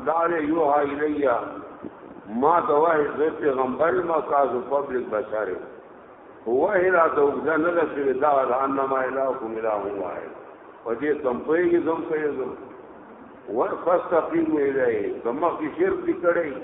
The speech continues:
واستغفروه، بخښنه غواړه. وویل للمشرکین الذین لا یؤتون الزکاة.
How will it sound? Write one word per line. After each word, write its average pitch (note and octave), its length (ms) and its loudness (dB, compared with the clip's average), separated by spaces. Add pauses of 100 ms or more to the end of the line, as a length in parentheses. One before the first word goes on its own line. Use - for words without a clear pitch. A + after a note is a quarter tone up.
(360)
واستغفروه، C3 920 0
بخښنه G#2 520 -4
غواړه. E2 360 -4 (880)
وویل D3+ 420 6
للمشرکین D3+ 1080 0
الذین C3+ 520 0
لا B2 200 0
یؤتون B2+ 320 -2
الزکاة. A2+ 540 -2